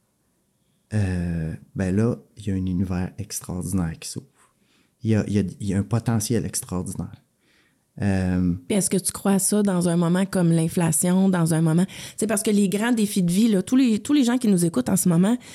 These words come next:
Speaker 2: sont à l'épicerie, ça coûte cher, le, l'accès à la propriété, le chez nous, le camp de base dont on a besoin,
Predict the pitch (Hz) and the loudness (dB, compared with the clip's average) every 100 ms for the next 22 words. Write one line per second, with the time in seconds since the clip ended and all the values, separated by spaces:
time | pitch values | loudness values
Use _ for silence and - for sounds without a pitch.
0 | - - 190 190 185 175 - - 233 208 | -18 -2 0 2 0 0 -2 0 0 0
1 | - - - 208 247 240 170 170 165 196 | -2 -2 0 2 2 2 2 0 0 0
2 | 190 170 170 - 180 165 165 240 247 190 | 0 -2 -4 -2 -2 -2 0 2 4 2
3 | - 185 180 226 240 190 175 175 180 208 | 2 4 4 4 4 0 0 2 2 2
4 | 202 175 175 170 165 151 170 | 2 2 2 2 2 0 0